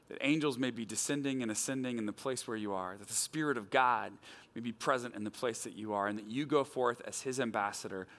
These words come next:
to be a blessing to the world around you. Have a wonderful weekend. Let me pray for you. Heavenly Father, thank you for this church. Thank you for everyone within the sound of my voice, God. We're so grateful for the blessing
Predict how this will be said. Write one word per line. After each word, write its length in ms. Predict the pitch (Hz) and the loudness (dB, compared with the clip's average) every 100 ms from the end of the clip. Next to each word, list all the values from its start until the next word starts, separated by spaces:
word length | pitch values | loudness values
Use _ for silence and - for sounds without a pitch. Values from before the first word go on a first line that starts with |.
| - | -8
to 60 | - | 0
be 60 | |
a 60 | 110 | 0
blessing 400 | 107 110 - 107 | 4 2 2 -6
to 80 | - | -8
the 80 | 92 | -8
world 340 | 87 87 85 87 | -4 -4 -6 -10
around 240 | 85 80 71 | -10 -12 -14
you. 60 | 65 - - - | -20 -20 -20 -12
Have 120 | - | -2
a 60 | 113 | 2
wonderful 420 | 120 147 139 127 | 6 4 4 2
weekend. 320 | 127 120 123 | 0 2 0
Let 100 | 107 | 2
me 80 | 113 | 0
pray 200 | 104 101 | 0 -4
for 140 | 90 85 | -4 -2
you. 80 | |
Heavenly 220 | 135 147 151 | 0 2 6
Father, 340 | 151 147 143 - - | 8 8 4 -2 0
thank 180 | 160 139 | 2 2
you 60 | |
for 140 | 139 143 | 0 0
this 140 | 131 | 2
church. 420 | - 156 139 - - - - | 4 4 4 -2 -8 -16 0
Thank 200 | 156 139 | 2 2
you 80 | |
for 120 | 139 123 | 0 4
everyone 360 | 147 139 139 | 4 6 2
within 200 | 131 123 | 0 -2
the 60 | 113 | 2
sound 240 | - 127 | 4 6
of 60 | 117 | 4
my 100 | 107 | 4
voice, 280 | 123 143 - | 6 6 6
God. 260 | 135 127 - - - | 4 4 -2 -6 2
We're 120 | 135 | 4
so 180 | - 131 | 4 2
grateful 460 | 123 135 135 135 | 4 4 4 -2
for 180 | 120 127 | -2 -2
the 80 | 110 | 0
blessing 540 | 110 123 - 113 104 | 2 2 2 -4 -6